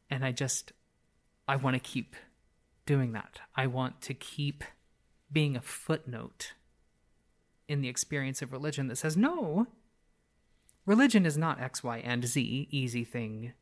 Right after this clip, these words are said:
to essentialize. Religion is complicated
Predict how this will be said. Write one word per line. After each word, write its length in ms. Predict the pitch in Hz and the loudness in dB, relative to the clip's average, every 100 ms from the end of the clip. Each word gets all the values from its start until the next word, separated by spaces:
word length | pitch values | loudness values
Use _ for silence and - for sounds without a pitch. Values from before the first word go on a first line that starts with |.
| _ | _
to 140 | - | -6
essentialize. 840 | 117 - 120 - 123 110 113 147 - _ - - _ _ _ _ _ - | -4 -2 -4 -2 -4 -4 -4 -6 -8 _ -20 -20 _ _ _ _ _ -2
Religion 320 | 160 202 143 | 6 6 6
is 80 | 120 | -2
complicated 840 | - 147 143 - - - - - | -4 -2 -2 -4 -10 -12 -14 -16